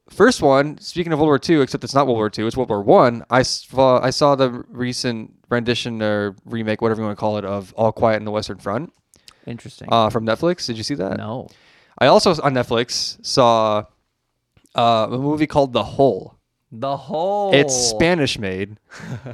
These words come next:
Speaker 1: Um, interesting, actually. Uh, I don't know if you want me to go into it at all, but you haven't seen it
Speaker 2: Yeah,
Speaker 1: probably,
Speaker 2: go
Speaker 1: so.
Speaker 2: into it. Convince me to watch the movie.
Speaker 1: Okay, so basi-, <laughs> so basically
Speaker 2: Because All Quiet on the Western Front, I feel like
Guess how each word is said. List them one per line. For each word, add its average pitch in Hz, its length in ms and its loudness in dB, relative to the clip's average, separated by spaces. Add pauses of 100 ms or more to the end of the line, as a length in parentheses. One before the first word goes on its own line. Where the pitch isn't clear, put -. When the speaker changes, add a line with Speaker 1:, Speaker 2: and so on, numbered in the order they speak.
Speaker 1:
Um, 117 640 2
interesting, 214 640 4
actually. 127 560 0 (260)
Uh, 123 460 4
I 131 40 0
don't 151 120 4
know 165 80 6
if 147 100 2
you 147 260 -2 (200)
want 151 220 2
me 147 60 4
to 139 60 2
go 127 120 4
into 143 160 0
it 131 60 2
at 156 100 6
all, 135 140 6
but 135 120 0
you 139 80 0
haven't 147 140 0
seen 143 140 -4
it 127 60 -2
Speaker 2:
Yeah, 117 140 2
Speaker 1:
probably, 113 260 2
Speaker 2:
go 127 40 0
Speaker 1:
so. 110 360 2
Speaker 2:
into 135 200 -2
it. 107 480 -8
Convince 208 500 -8
me 254 120 -8
to 240 100 -6
watch 240 280 -6
the 226 120 -10
movie. 190 480 -6 (240)
Speaker 1:
Okay, 220 320 6
so 214 220 6
basi-, 226 1120 4
<laughs> - 20 -14
so 226 300 4
basically 190 760 0
Speaker 2:
Because 214 260 -6
All 220 160 -4
Quiet 214 260 -6
on 214 80 -10
the 208 40 -12
Western 190 320 -10
Front, 170 300 -8
I 156 60 -8
feel 156 240 -10
like 135 480 -10